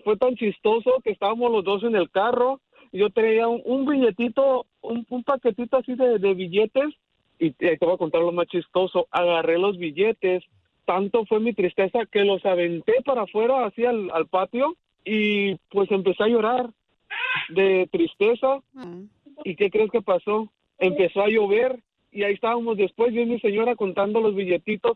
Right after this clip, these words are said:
Speaker 1: que, que había aventado yo para que no se me mojaran. Y como decía, "No, ¿para qué haces eso?".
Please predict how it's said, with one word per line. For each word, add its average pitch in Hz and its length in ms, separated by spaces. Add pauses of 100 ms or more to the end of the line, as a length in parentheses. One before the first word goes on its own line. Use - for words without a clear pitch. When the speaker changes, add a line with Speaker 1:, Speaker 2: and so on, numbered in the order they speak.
Speaker 1:
que, 185 120 (260)
que 196 80
había 185 200
aventado 208 520
yo 214 180
para 196 220
que 180 100
no 175 100
se 202 100
me 190 120
mojaran. 185 500 (380)
Y 185 120
como 208 140
decía, 185 260
"No, 202 200
¿para 202 160
qué 208 100
haces 208 280
eso?". 240 420